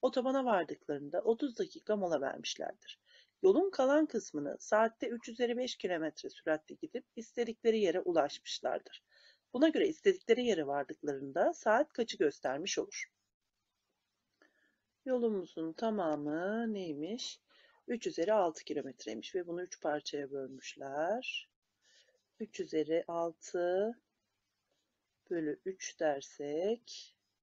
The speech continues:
tabanlar aynı. Üsttekinin kuvvetinden alttakinin kuvvetini çıkarırsam üç üzeri beş olur. Her bir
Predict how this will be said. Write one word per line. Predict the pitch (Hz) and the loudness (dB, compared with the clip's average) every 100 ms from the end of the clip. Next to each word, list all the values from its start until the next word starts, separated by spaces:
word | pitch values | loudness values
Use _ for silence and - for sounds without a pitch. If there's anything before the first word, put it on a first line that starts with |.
| _ _ _ _ - | _ _ _ _ -6
tabanlar | - 185 160 151 139 | 0 0 0 -4 -4
aynı. | 139 135 202 254 | -6 -6 -6 -6
Üsttekinin | - - 175 170 | -8 -10 -10 -10
kuvvetinden | 156 147 139 - 160 190 | -8 -6 -6 -6 -8 -6
alttakinin | 170 - 156 156 151 | -6 -8 -12 -10 -8
kuvvetini | 143 135 - - | -6 -8 -8 -20
çıkarırsam | - - 165 135 - 196 240 - | -18 -4 -2 -2 -2 -4 -4 -8
üç | 196 - | -10 -8
üzeri | 147 139 175 269 - _ _ _ _ _ - | -2 -2 0 -2 -4 _ _ _ _ _ 0
beş | 180 - | 0 0
olur. | 127 - | -6 -2
Her | 233 269 240 | 2 4 4
bir | 165 | 0